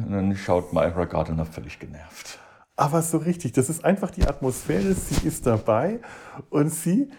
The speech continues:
Speaker 2: ist genervt von ihrem Mann. Das ist so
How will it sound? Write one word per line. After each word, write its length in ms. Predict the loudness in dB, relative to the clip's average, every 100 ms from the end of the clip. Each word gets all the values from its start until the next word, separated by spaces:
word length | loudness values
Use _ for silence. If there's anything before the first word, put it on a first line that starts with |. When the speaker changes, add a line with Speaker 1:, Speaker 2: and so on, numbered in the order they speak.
| -8
Speaker 2:
ist 160 | -6 0
genervt 560 | 2 4 2 0 -6 -20 _
von 240 | 0 2
ihrem 320 | 2 2 2
Mann. 300 | 2 2 0 -8 -18 _
Das 180 | 2 2
ist 280 | -2 -2 0
so 260 | 0 -2